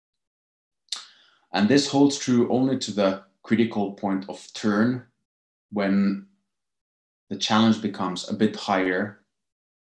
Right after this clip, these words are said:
than, uh, the team can face with the existing knowledge.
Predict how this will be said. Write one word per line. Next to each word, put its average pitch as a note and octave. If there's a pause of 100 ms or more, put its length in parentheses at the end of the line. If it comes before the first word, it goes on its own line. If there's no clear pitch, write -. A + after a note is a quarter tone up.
(480)
than, F2 (540)
uh, D#2+
the -
team G2 (680)
can F2+
face F#2 (540)
with -
the D2+
existing G2
knowledge. -